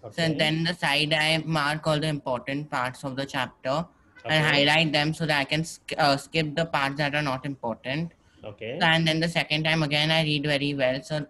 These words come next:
Speaker 1: this time I make notes and all.
Speaker 2: Okay.
Speaker 1: So then I, later I only study from my notes.
Speaker 2: From your notes, the underlined, highlighted. Am I right?
Speaker 1: Yes,
Speaker 2: So
Speaker 1: sir.
Speaker 2: that when you, when you're underlining, highlighting, that, uh, that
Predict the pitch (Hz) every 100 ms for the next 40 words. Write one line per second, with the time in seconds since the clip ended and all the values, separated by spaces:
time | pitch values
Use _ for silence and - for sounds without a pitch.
0 | _ 147 165 165 165 156 151 151 143 156
1 | - _ 160 156 147 147 165 156 127 139
2 | 180 _ _ _ _ 110 110 117 160 196
3 | _ - 160 156 151 160 165 165 175 160
4 | 170 165 170 175 156 147 - 117 117 -
5 | 131 131 - _ 139 123 113 104 101 _
6 | - - _ _ _ _ - 117 120 117
7 | 104 92 92 _ _ - 120 127 127 120
8 | 117 113 110 117 117 107 107 107 131 120
9 | 113 175 285 - - - _ - 131 135
10 | 131 - - 143 147 131 143 151 139 131
11 | 139 139 131 131 131 127 127 131 123 117
12 | 123 123 123 123 123 143 131 135